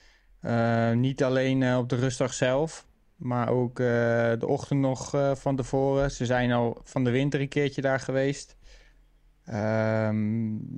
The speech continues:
ze hadden een speciale fiets die, die nog lichter was. Dus ja, de-, er is gewoon zoveel werk, ehm,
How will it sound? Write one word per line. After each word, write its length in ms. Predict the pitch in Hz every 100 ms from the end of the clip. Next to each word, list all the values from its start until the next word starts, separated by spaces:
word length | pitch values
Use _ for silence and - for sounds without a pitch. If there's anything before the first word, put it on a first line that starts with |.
| - -
ze 160 | - 120
hadden 180 | 117
een 80 | 120
speciale 960 | - 131 123 123 123 120 120 120 117 117
fiets 400 | - 143 143 -
die, 360 | - 120 117 113
die 380 | 117 117 117
nog 260 | 120 120 120
lichter 340 | 127 135 -
was. 400 | 139 151 - - _ _ _ _ _ _ _ _ _ _ _ _
Dus 120 | -
ja, 220 | 117 123 113 107 -
de-, 280 | - 113 151 -
er 140 | 143 139
is 140 | 143
gewoon 220 | - 147
zoveel 360 | 131 147 151 143
werk, 360 | 143 156 156 156
ehm, 920 | 147 139 139 139 135 135 135 139